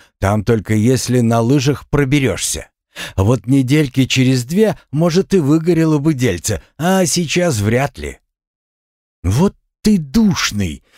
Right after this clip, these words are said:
снова не сдержалась Женька. «Прямо противно становится». «Да он из вредности упёрся»,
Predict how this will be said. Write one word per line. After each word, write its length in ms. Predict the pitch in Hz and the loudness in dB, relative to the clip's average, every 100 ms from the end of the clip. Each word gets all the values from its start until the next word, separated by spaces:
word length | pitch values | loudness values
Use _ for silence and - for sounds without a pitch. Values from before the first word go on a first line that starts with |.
| - | -8
снова 440 | - 95 104 92 | -6 0 0 2
не 140 | 98 107 | 2 0
сдержалась 680 | 80 98 82 95 87 104 | 0 -2 0 0 0 0
Женька. 480 | 82 101 73 - - _ _ - - - | 0 -2 -4 -12 -20 _ _ -20 -14 -2
«Прямо 300 | 156 170 180 | 0 2 0
противно 540 | - 190 - 147 98 | 0 -2 0 -2 -2
становится». 760 | 98 - 104 85 78 - 95 - _ _ _ _ _ _ _ _ _ _ | -4 -2 -2 -2 -6 -6 -8 -8 _ _ _ _ _ _ _ _ _ _
«Да 200 | 98 120 | -2 0
он 240 | 131 147 151 | 2 2 2
из 180 | 143 131 | 0 -2
вредности 640 | 143 143 110 113 - 123 | 0 0 0 -6 -2 0
упёрся», 680 | 120 107 113 87 - 92 | 0 0 -2 -2 -4 -4